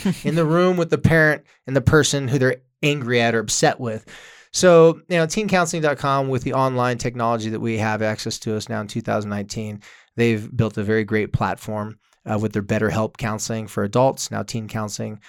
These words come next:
Speaker 2: um, for teenagers. And if you go to teen counseling dot com backslash L T F, you can get a ten percent discount on your very first month. And I'm telling you guys, if you've had a lot of resistance or barriers to getting counseling, start here.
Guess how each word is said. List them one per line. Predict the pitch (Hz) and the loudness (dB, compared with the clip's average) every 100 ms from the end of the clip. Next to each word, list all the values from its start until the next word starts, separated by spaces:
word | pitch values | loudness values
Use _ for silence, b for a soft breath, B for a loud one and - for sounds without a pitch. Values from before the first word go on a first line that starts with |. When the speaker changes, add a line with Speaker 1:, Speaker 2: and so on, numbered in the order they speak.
| b _ | b _
Speaker 2:
um, | 110 107 104 | -4 -2 -4
for | - 107 | -4 -6
teenagers. | 101 127 123 131 143 123 | -4 -4 -2 -2 -2 -2
And | |
if | 110 - | -4 -2
you | 117 113 | 0 0
go | 123 117 | 0 0
to | 107 | 0
teen | - 120 | -4 -4
counseling | 117 117 123 110 | -2 -4 -4 -4
dot | 110 | -4
com | - 120 135 | -4 -6 -4
backslash | 117 110 - 117 110 - | -2 -4 -4 -4 -2 -2
L | 113 | -4
T | 110 - 117 | -4 -2 2
F, | 139 - | 2 0
you | 117 | -6
can | |
get | 113 107 | -4 -6
a | |
ten | - 127 | -6 -8
percent | 127 120 113 | -6 -8 -8
discount | 120 120 131 131 | -8 -8 -6 -4
on | 120 | -4
your | 107 | -6
very | 101 120 123 | 0 2 2
first | - 117 113 | 0 -4 -4
month. | 110 123 156 - B B B B _ | -2 -2 -2 -8 B B B B _
And | - 120 | -4 0
I'm | |
telling | - 131 | 2 2
you | 117 110 | 4 2
guys, | 104 113 | 2 -2
if | 107 | -2
you've | 139 | 4
had | 143 | 6
a | 131 | 6
lot | 131 127 | 6 6
of | |
resistance | 117 123 131 147 131 | 4 2 0 0 -2
or | 113 | -4
barriers | 101 117 123 131 131 | 0 2 4 4 2
to | - | 0
getting | 110 120 120 | -2 -2 -2
counseling, | 127 120 - 131 127 - | -2 -2 -2 -4 -6 -6
start | - - 120 110 - _ | -4 2 4 4 2 _
here. | - - 104 - | -6 -2 -2 -2